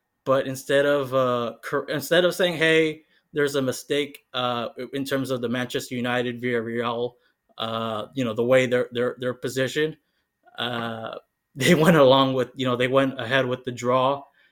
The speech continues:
And so afterward, after everything was done, you know, I guess they realized, "Okay, everybody saw what, what, what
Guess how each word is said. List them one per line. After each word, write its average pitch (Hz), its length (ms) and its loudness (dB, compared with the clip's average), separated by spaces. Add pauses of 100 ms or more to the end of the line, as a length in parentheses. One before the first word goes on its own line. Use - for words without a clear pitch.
(140)
And 123 180 -2
so 117 600 0
afterward, 143 600 0
after 131 260 -4 (100)
everything 190 640 2
was 143 160 0
done, 135 380 0 (480)
you 131 160 0
know, 117 340 0 (140)
I 135 100 2
guess 135 300 2
they 139 160 2
realized, 127 480 2
"Okay, 117 640 -2 (540)
everybody 139 540 4
saw 135 240 2
what, 123 280 2 (340)
what, 131 340 -6 (140)
what 135 240 -8